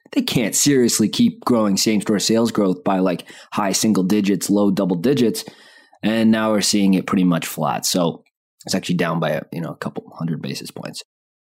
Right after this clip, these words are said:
The stock is up thirty-two hundred percent since I P O,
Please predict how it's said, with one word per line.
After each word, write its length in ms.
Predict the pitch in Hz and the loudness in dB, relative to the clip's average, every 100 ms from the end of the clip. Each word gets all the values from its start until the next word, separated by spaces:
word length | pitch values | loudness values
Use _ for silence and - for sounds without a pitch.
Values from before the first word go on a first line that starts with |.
| - | -4
The 80 | - | -2
stock 480 | - 147 175 196 - | 0 0 0 -2 0
is 200 | 131 107 98 | 2 2 0
up 280 | 98 - - - - - _ | -2 -2 -14 -16 -16 -20 _
thirty-two 840 | - 127 156 175 180 - - 131 131 | 0 2 4 2 0 -2 2 4 2
hundred 720 | - - 107 110 113 110 - | -2 -2 2 4 2 0 0
percent 680 | 113 104 - 98 87 76 - _ _ | -2 0 -2 -2 -2 -6 -12 _ _
since 320 | - - 98 92 | -6 0 0 0
I 200 | 92 90 | -2 -2
P 260 | - 87 | 0 0
O, 280 | 80 76 - | 0 -4 -10